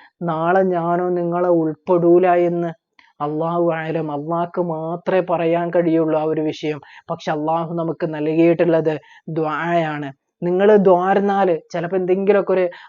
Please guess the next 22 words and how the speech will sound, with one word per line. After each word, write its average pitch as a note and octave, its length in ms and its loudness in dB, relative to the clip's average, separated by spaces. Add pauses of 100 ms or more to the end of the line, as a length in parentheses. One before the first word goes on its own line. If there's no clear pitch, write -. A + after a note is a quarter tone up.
(100)
അപകടങ്ങളൊക്കെ F3+ 720 0
വരുമ്പോ E3 460 0 (1000)
നമ്മളെ E3+ 480 0
പടച്ചോൻ F3 520 -4
അതിൽ E3+ 240 -2
നിന്ന് E3 220 -4
മാറ്റി D3+ 380 -8
നിർത്തും. C#3+ 420 -10 (560)
അത് E3 120 -2
ഉറപ്പാണ്. F#3+ 560 0 (420)
അതിന് F3+ 220 2
അള്ളാഹു F#3+ 380 0
ചില G3 240 0
കാര്യങ്ങളൊക്കെ F#3+ 800 -2
നമുക്ക് F3 320 -2
നൽകുന്നുണ്ട്. E3+ 640 -2 (340)
ദാനധർമ്മങ്ങളൊക്കെ F#3+ 1300 0
ഒരുപാട് E3+ 640 -2
ചെയ്യാം. D3+ 540 -6 (440)
ആളുകൾക്ക് F3+ 560 0
സ്വതക്ക E3+ 520 -4
കൊടുക്കുക. E3+ 480 2